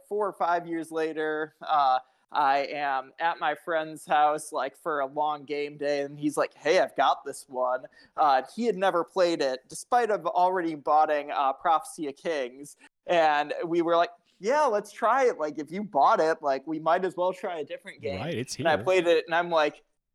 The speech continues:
Speaker 1: "I just wasted five years playing this inferior game."
Speaker 2: <laughs>
Speaker 1: And there's still mechanics of Eclipse that I love. Like, one interesting thing about that game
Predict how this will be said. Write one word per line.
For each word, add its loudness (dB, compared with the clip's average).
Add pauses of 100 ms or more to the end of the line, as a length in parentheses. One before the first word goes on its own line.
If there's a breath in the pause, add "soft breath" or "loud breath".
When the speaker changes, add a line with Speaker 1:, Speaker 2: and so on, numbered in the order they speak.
(220)
Speaker 1:
"I 0
just -16
wasted -6
five 4
years 4
playing -4
this -4
inferior -4
game." -8
Speaker 2:
<laughs> -6
Speaker 1:
And 4
there's 4
still 2
mechanics 0
of 0
Eclipse -2
that 0
I 4 (680)
love. 0
Like, -2 (220)
one -2
interesting -6
thing -4
about 0
that 2
game -4